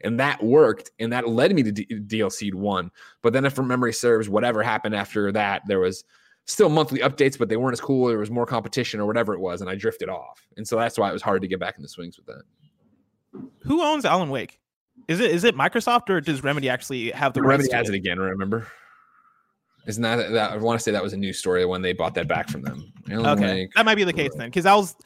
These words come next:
Speaker 2: I was a little bit confused about that, 'cause I've
Speaker 1: Yeah.
Speaker 2: been, like,
Speaker 1: July
Speaker 2: ever since they've
Speaker 1: second,
Speaker 2: been
Speaker 1: July second, twenty nineteen, uh, Remedy regains publishing rights for Alan Wake I P A.
Speaker 2: Gotcha.
Speaker 1: I,
Speaker 2: Dang, I
Speaker 1: I P A.
Speaker 2: should remember that.
Speaker 1: I P. The Alan Wake beer they got. Yeah,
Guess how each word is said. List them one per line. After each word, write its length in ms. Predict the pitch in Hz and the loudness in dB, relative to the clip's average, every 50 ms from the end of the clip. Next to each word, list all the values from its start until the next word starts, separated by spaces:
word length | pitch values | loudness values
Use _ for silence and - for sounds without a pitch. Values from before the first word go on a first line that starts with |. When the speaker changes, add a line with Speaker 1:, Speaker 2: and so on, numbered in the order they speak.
| _ _ _ | _ _ _
Speaker 2:
I 80 | 165 196 | 4 4
was 80 | 208 180 | 6 6
a 40 | |
little 100 | 185 175 | 6 6
bit 100 | 185 202 | 6 4
confused 360 | - 180 143 - 147 156 160 151 | 2 2 -6 -4 -4 -4 -2 2
about 180 | 156 160 151 | 0 0 2
that, 180 | - 165 170 - | 2 0 0 0
'cause 120 | 175 156 | 0 0
I've 100 | 151 143 | 2 4
Speaker 1:
Yeah. 160 | 127 110 87 | 4 2 2
Speaker 2:
been, 100 | 85 - - _ _ _ _ _ _ _ _ _ _ - | 0 -4 -12 _ _ _ _ _ _ _ _ _ _ 2
like, 100 | 160 131 | 4 6
Speaker 1:
July 80 | - 190 | 6 6
Speaker 2:
ever 80 | 202 | 4
since 160 | - - 180 | 2 2 2
they've 80 | - - | 2 2
Speaker 1:
second, 180 | 165 - - 156 | 2 0 0 -2
Speaker 2:
been 240 | 160 143 139 143 - _ _ _ _ _ _ _ _ _ _ | -2 -4 -8 -10 -14 _ _ _ _ _ _ _ _ _ _
Speaker 1:
July 200 | - 135 123 123 | 0 2 2 2
second, 260 | 131 - 123 110 110 | 2 0 0 -2 -2
twenty 180 | 98 120 113 107 | -4 -4 -4 -4
nineteen, 360 | 107 101 101 - 104 98 95 92 - | -4 -4 -4 -4 -4 -6 -6 -4 -4
uh, 60 | 110 | 0
Remedy 320 | 110 120 120 117 113 110 | 2 2 2 2 0 0
regains 420 | 107 101 104 98 101 95 95 92 92 | 0 -2 -2 -2 -2 -2 -2 -4 -6
publishing 360 | - 101 87 85 - - 87 | -6 -6 -6 -6 -8 -8 -6
rights 180 | 82 80 80 - | -6 -6 -6 -6
for 80 | - | -8
Alan 180 | 69 85 85 85 | -8 -6 -8 -8
Wake 200 | 82 80 - - | -8 -8 -8 -6
I 80 | 69 | -8
P 140 | - - 76 - | -8 -6 -4 -4
A. 20 | |
Speaker 2:
Gotcha. 400 | 123 120 123 - - 107 - - | -2 -2 -4 -6 -8 -10 -8 -4
Speaker 1:
I, 120 | - 87 80 | -4 -4 -4
Speaker 2:
Dang, 80 | - - - | -4 -2 0
I 40 | |
Speaker 1:
I 140 | - 147 143 | 2 2 4
P 80 | - 254 | 4 4
A. 60 | - | 4
Speaker 2:
should 120 | - - 233 | 4 4 4
remember 260 | 214 190 190 - 277 | 4 4 4 4 4
that. 100 | 294 - | 4 4
Speaker 1:
I 120 | - - 160 | 4 2 2
P. 420 | - - 160 135 120 196 226 240 220 | 2 2 2 2 4 2 0 0 2
The 140 | - 160 | 4 4
Alan 180 | 175 196 233 254 | 6 6 6 8
Wake 280 | 214 202 185 160 143 113 | 8 8 6 4 0 -2
beer 280 | - 147 175 170 160 147 | 0 4 4 6 6 6
they 160 | 135 131 127 | 4 4 2
got. 320 | 117 117 113 113 110 110 | 4 2 2 2 2 2
Yeah, 480 | 117 120 110 107 107 107 104 98 98 | 2 2 2 2 2 0 -2 -2 -4